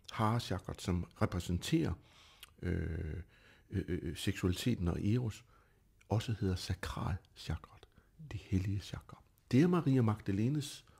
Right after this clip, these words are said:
område, kan man sige, og man kunne snilt forestille sig, at, øh, den tradition, hun repræsenterer, den har bare ikke passet de her,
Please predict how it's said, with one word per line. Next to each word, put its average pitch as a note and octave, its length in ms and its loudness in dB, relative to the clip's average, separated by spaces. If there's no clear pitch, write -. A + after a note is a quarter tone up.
område, G2 480 4
kan F2+ 140 -6
man F2 120 -4
sige, G2+ 300 -2
og G2+ 340 4
man G2+ 100 4
kunne - 160 -4
snilt - 340 0
forestille A2+ 480 0
sig, - 240 -6
at, G2 200 -4
øh, F#2 120 -6
den B2+ 120 4
tradition, A2 720 4
hun B2+ 200 4
repræsenterer, G2 680 -2
den A2+ 200 0
har G#2 80 0
bare G#2+ 260 -4
ikke - 200 -6
passet - 460 -4
de B2 100 0
her, G#2+ 260 2